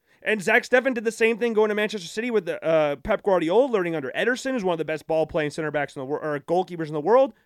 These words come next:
Mikel Arteta, a disciple of Pep Guardiola, goes down to Arsenal. He has Aaron Ramsdale, great with his feet as well. And Matt Turner, since getting that first cap in January twenty twenty-one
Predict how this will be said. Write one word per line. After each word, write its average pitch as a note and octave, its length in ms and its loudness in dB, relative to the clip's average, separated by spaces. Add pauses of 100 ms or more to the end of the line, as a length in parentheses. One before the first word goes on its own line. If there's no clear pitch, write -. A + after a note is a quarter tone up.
(560)
Mikel G#3 320 2
Arteta, A#3 520 0 (300)
a F3+ 80 -4
disciple A3 560 2
of B3 120 6
Pep B3+ 200 -2
Guardiola, B3 480 6
goes F3+ 220 -2
down F3+ 180 0
to D3+ 60 -4
Arsenal. B3 460 2
He D#3 160 -6
has D3+ 120 -2
Aaron C#3+ 240 -2
Ramsdale, A#3 480 2
great A3+ 180 4
with A3 120 -6
his G#3+ 100 -12
feet A3+ 160 -6
as F3 100 -8
well. A#3+ 280 0 (240)
And F3+ 160 -4
Matt A#3 240 0
Turner, A#3 320 0
since G#3+ 260 -4
getting B3 240 -2
that A#3 180 -2
first G#3+ 240 2
cap G#3+ 220 0
in F3 80 -8
January F#3+ 380 0
twenty F#3+ 240 -4
twenty-one E3+ 480 -2